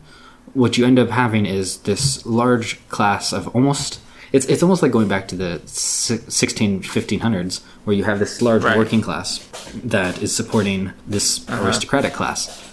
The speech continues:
Speaker 1: this group of people that just sit there and they don't work, and they are supported
Speaker 2: Right.
Speaker 1: by other people. And I'm not saying that, like, we shouldn't support the elderly or anything like that.
Speaker 2: Just that we shouldn't
Speaker 1: Well, I think it's worth thinking about the way things are structured and how that affects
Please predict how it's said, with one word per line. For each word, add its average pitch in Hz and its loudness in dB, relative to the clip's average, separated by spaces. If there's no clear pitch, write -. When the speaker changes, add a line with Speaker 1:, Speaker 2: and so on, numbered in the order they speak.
Speaker 1:
this 98 -2
group 120 2
of - -10
people 113 2
that 98 -2
just - -2
sit - -2
there 92 0
and 92 -4
they 95 -2
don't 87 -4
work, 104 -2
and 104 -2
they 98 0
are 92 0
supported 120 2
Speaker 2:
Right. 107 4
Speaker 1:
by 78 -2
other - -8
people. - -4
And 147 0
I'm 151 2
not 147 0
saying 110 2
that, 110 2
like, 92 -4
we 95 -2
shouldn't 90 -4
support - -6
the 80 -4
elderly 98 -4
or 98 -4
anything 98 -4
like 92 -6
that. 95 0
Speaker 2:
Just - -6
that 107 -2
we 117 -6
shouldn't 110 -10
Speaker 1:
Well, 156 2
I - 4
think 185 2
it's - 0
worth 151 2
thinking 139 2
about 98 -2
the 117 0
way 127 6
things 113 0
are 101 -6
structured - -2
and 95 -6
how 110 0
that 98 -2
affects - -6